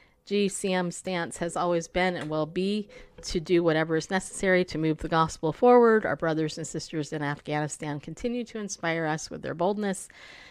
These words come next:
and resolve in their darkest hour. And then there is a list of prayer requests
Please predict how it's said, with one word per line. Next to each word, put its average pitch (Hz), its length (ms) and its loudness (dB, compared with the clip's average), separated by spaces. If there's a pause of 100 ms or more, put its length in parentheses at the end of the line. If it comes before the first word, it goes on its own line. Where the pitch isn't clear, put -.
(160)
and 180 140 -2
resolve 160 520 -2
in 156 200 -4
their 151 160 -4
darkest 143 520 -8 (120)
hour. 139 340 -8 (600)
And 190 120 0
then 190 140 2
there 180 220 2
is 180 180 -4
a 165 80 -2
list 233 440 0
of 208 140 -6
prayer 226 240 4
requests - 720 -4